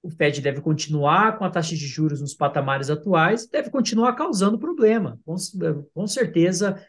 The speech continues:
a gente tá vendo uma, eh, um, uma, uma situação de falta de liquidez, né, ah,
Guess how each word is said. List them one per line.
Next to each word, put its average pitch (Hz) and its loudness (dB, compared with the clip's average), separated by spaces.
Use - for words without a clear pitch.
a 151 -8
gente 170 -6
tá 180 2
vendo 160 0
uma, 151 0
eh, 71 -12
um, 143 -8
uma, 147 -4
uma 143 -4
situação 165 0
de 156 -4
falta 180 2
de 165 -4
liquidez, 156 0
né, 151 -6
ah, 127 -4